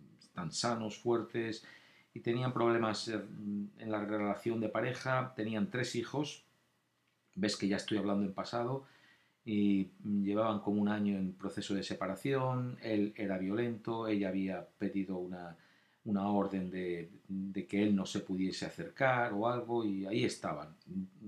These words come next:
en el proceso de la separación. Y como en muchas ocasiones en estos casos, el hombre, pues, le pidió por favor que le hiciese caso, que le atendiese, que le escuchase. El caso es que ahí se vieron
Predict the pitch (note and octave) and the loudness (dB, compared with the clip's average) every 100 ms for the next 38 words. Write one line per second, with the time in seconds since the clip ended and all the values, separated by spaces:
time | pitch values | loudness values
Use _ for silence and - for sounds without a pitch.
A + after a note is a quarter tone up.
0 | G#2 - G2+ F#2+ G#2 G#2 A#2+ A#2+ A2 G#2+ | -14 -4 -4 -2 -4 -4 -2 0 -2 -2
1 | A2 A2 - D3 D#3 D#3 - - - A2+ | -2 -2 0 2 2 0 -6 -20 -10 -6
2 | G#2+ G#2+ G#2+ A2 G#2+ G#2+ A2 B2 F3+ G3 | 0 0 2 2 2 0 0 2 2 2
3 | E3+ - - - - C3+ - G2+ - C#3+ | 0 -2 -6 -6 0 2 2 -2 0 4
4 | C#3 A2 G#2 A#2 - - - - - G#2+ | 4 4 -2 -6 -12 -16 -20 -20 -10 -6
5 | G#2+ - A2 - A#2+ G#2+ - G#2 - F2 | -4 -4 -6 0 2 2 0 -4 -4 -2
6 | A2 A2+ G#2+ A2 G#2+ G2 F2 - - - | 0 0 -2 -2 -4 -4 -4 -8 -10 -18
7 | A#2 - _ - G#2+ G#2 G#2 G2 A#2 A#2 | -20 -20 _ -4 0 0 2 2 2 2
8 | A2+ - F#2+ C3+ C#3+ C#3+ C#3 B2 G#2 G2+ | -2 -2 2 6 6 6 2 -2 0 0
9 | G2 - A2+ G2+ G2 G2 - C#3+ A#2+ G2+ | -2 -2 -4 -4 0 2 2 -2 -2 -4
10 | G2+ G#2 C#3 C#3 C#3+ C#3 G2+ - G#2+ - | -4 -2 -2 0 -4 -4 -6 -6 -4 -2
11 | C3+ - D3+ D3+ - _ - A2 B2+ D3 | 0 0 0 -2 -16 _ -10 -6 0 0
12 | D#3+ C#3+ - A#2+ A#2+ A#2 G#2+ G2 F2+ | 0 -2 -2 -2 -2 0 2 2 -2